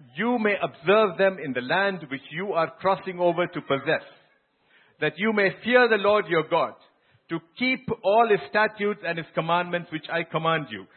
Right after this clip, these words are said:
you and your son and your grandson, all the days of your life, and that your, and that your days may be prolonged.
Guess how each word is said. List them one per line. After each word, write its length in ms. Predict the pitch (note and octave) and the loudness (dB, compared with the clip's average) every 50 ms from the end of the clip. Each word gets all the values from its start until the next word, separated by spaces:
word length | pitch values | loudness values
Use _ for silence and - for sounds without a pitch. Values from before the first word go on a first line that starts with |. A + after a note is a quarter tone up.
| _ _ _ | _ _ _
you 440 | G2+ A2+ C#3 F#3+ A#3 B3+ B3+ B3+ B3 | -16 -10 -4 -2 2 2 4 2 2
and 260 | E3+ F3+ F3 D3+ C3+ | 0 0 -4 -4 -2
your 180 | C3+ C#3+ C#3 C#3 - - | 0 -2 -2 -2 -2 -2
son 260 | A3+ A#3 A#3 A3+ G#3+ | -2 -2 -2 -2 -4
and 160 | F#3+ F3+ E3 | -6 -6 -2
your 140 | D#3 D3 C#3 | -2 -2 -2
grandson, 640 | A#2+ A#2+ E3+ G3 G#3 G3+ F3 - - C#3 A2 G2 - _ _ _ _ _ - | -2 2 2 2 2 2 -2 -6 -6 -6 -6 -6 -12 _ _ _ _ _ 4
all 260 | E3+ F#3+ G#3+ G#3+ G#3 | 4 6 6 6 4
the 80 | F#3 F#3+ | 2 2
days 220 | E3+ G3 G3 G3 G3 G3 | 4 6 6 6 6 4
of 80 | E3 - - | -4 -2 0
your 140 | E3+ D#3 D3 | -2 -2 0
life, 280 | D3+ D#3+ C#3 A2 - - - _ _ _ _ _ _ - | 2 0 0 0 -4 -10 -20 _ _ _ _ _ _ -6
and 200 | C#3 D3 C#3+ C#3+ | -4 -4 -2 2
that 140 | D3 C#3 C#3 - | 2 2 2 0
your, 220 | C3+ C3 C3+ C3 A#2+ - - _ _ _ - - | 0 2 2 2 2 0 -8 _ _ _ -12 -10
and 180 | C3 C3+ C3 B2+ | -8 -8 -4 -4
that 140 | C3 B2+ - - | -4 -4 -4 -2
your 220 | C3+ F3 A3 A3+ G#3 | 2 4 4 4 4
days 300 | E3+ G3 F#3 F#3 F3+ D3+ - - - - | 4 2 2 2 0 -2 -6 -16 -16 -8
may 140 | C#3+ D3 D#3 | -6 -6 -4
be 140 | D3 D3+ | -4 -4
prolonged. 560 | D3 - C#3 C3+ C#3+ C#3 C#3+ B2+ A2 G2 G2+ | -6 -4 -6 -4 0 2 2 2 2 -2 -6